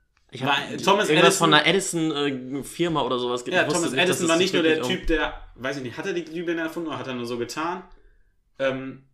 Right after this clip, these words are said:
Speaker 1: We-, darauf bin ich jetzt nicht vorbereitet. Du kannst mich
Speaker 2: Ja,
Speaker 1: sowas nicht
Speaker 2: ich,
Speaker 1: fragen,
Speaker 2: äh,
Speaker 1: ob er die wirklich erfunden hat. Grundsätzlich
Speaker 2: Ja, da
Speaker 1: ist es
Speaker 2: gibt's
Speaker 1: bei
Speaker 2: ja so
Speaker 1: Wissenschaftlern
Speaker 2: Streitereien.
Speaker 1: schwierig. Meistens haben die
Speaker 2: Ja.
Speaker 1: sich irgendwo inspirieren lassen.
Speaker 2: Ja, ja, aber beim
Speaker 1: Ja.
Speaker 2: Edis-,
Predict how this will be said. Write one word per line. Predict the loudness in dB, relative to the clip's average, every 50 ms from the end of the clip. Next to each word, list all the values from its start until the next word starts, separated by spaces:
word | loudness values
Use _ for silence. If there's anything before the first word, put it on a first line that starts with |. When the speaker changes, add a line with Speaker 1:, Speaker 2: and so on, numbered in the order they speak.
| _ _ _ -20 -16
Speaker 1:
We-, | -6 -4 -4 -4 -2
darauf | 0 0 0 0 0 -2 0 0
bin | 0 0
ich | 2 0
jetzt | -2 -2 0
nicht | -2 -2 0
vorbereitet. | -2 -4 -2 -2 0 0 0 0 0 -2
Du | -4 -4
kannst | -6 -6 -4
mich | -2 2
Speaker 2:
Ja, | 4 4
Speaker 1:
sowas | 4 4
nicht | 2 0 2
Speaker 2:
ich, | 6
Speaker 1:
fragen, | 8 10 10 10 8
Speaker 2:
äh, |
Speaker 1:
ob | 4 4
er | 4 2
die | 2 4 6
wirklich | 6 6 6 4 0 -2
erfunden | -4 -4 0 0 0 2 0 0 -2
hat. | -2 0
Grundsätzlich | 0 0 2 2 2 2 2 4 4
Speaker 2:
Ja, |
da | 6
Speaker 1:
ist | 6
es | 6
Speaker 2:
gibt's | 6 6 6
Speaker 1:
bei | 8
Speaker 2:
ja | 8
so | 8
Speaker 1:
Wissenschaftlern | 6 6 4 4 6 6 6 6 4 4 4
Speaker 2:
Streitereien. | 4 4 6 6 6
Speaker 1:
schwierig. | 4 4 4 4
Meistens | 4 4 4 2 0 -2 0 2
haben | 4 4
die | 4 4
Speaker 2:
Ja. | 4 2
Speaker 1:
sich | 0 0
irgendwo | 0 0 0 0 0
inspirieren | 0 -2 -4 -4 0 0 0 2 2 2 2 2 0
lassen. | -2 -4 -4 -2
Speaker 2:
Ja, | 0 2
ja, | 4 4 6 4
aber | 4 4 2
beim | 2 2 2 2 0 -2 -2
Speaker 1:
Ja. | -2
Speaker 2:
Edis-, | -2 -2 -2 -4